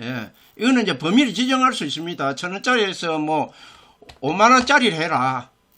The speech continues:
예, 이거는 이제 십만 원짜리를 해라. 하나, 둘, 셋. 십만 원짜리 해라. 뭐, 이런 거를 설치할 수 있습니다. 예, 안 그러면 이거는 뭐, 다 뭐, 검색을 해달라. 구구구 하고 하면 됩니다.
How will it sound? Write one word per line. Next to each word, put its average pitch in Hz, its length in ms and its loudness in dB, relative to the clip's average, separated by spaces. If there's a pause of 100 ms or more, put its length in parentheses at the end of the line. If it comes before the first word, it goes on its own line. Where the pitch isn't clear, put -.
예, 131 380 -4
이거는 208 340 0
이제 185 120 -2 (380)
십만 277 480 4
원짜리를 233 460 0
해라. 156 440 0 (100)
하나, 110 100 -16
둘, 104 220 -14
셋. 95 260 -12 (200)
십만 262 420 4
원짜리 180 320 -2
해라. 143 360 0
뭐, 143 180 -4
이런 240 280 2
거를 160 200 -2
설치할 196 400 -2
수 139 100 -8
있습니다. 123 680 -6 (340)
예, 113 300 -10 (280)
안 135 140 -6
그러면 202 320 0
이거는 214 360 2 (360)
뭐, 139 160 -6
다 156 500 4 (340)
뭐, 139 200 -8
검색을 190 400 0
해달라. 156 680 2
구구구 185 520 -2
하고 147 300 -2
하면 160 260 -4
됩니다. 120 580 -6